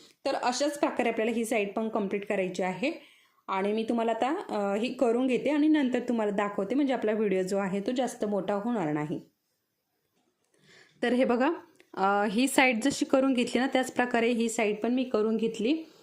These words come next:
आणि हे बघा, आपला जो साधा धागा आहे, तो धागा मी इथनं वरती काढून घेतलाय. आणि आता यामध्ये आपल्याला शुगर बीड्स भरायचे आहे.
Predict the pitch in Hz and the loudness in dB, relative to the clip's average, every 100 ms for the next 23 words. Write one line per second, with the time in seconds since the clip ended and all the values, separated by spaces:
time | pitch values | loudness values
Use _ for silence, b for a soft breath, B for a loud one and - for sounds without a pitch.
0 | B - 196 202 208 220 220 208 254 311 | B -6 -2 0 0 0 0 0 0 -4
1 | B B - 214 247 233 254 269 277 247 | B B -6 -2 2 2 2 0 2 2
2 | 233 233 226 214 208 202 262 - B B | 2 2 2 2 0 0 -2 -4 B B
3 | - 226 233 226 220 240 220 214 214 233 | -8 -2 0 2 2 2 0 0 0 0
4 | 269 226 - 214 190 185 190 208 160 143 | 0 0 -2 0 2 2 0 0 -2 -4
5 | - B B - 180 196 202 226 226 233 | -6 B B -6 0 0 2 2 2 2
6 | 220 226 226 254 - 240 233 233 220 226 | 2 2 2 0 0 0 2 2 -2 0
7 | 226 202 180 190 185 190 208 294 - | 2 2 0 -2 -2 -4 -2 -4 -4